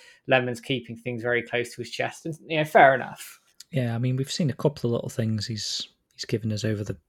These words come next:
Speaker 2: the past few months. It just makes me more excited for, for what's to come.
Speaker 1: Yeah.
Speaker 2: So I think that's definitely a,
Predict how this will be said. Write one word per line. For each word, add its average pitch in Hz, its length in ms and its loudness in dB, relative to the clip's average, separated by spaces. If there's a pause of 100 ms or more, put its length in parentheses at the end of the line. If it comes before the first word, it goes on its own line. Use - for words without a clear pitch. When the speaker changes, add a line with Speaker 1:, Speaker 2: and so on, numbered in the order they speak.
(160)
Speaker 2:
the - 60 -20
past - 340 -6 (320)
few 120 200 0
months. 110 600 -2 (160)
It - 80 -8
just 147 160 -4
makes 127 300 0
me 127 80 2
more 113 200 0
excited - 480 -2
for, 117 240 -2
for - 160 -4
what's - 240 0
to - 80 -12
come. 113 400 0
Speaker 1:
Yeah. - 240 -16
Speaker 2:
So 113 280 -2
I - 20 -4
think 139 240 -2
that's - 160 -6
definitely 123 500 0
a, 110 180 -4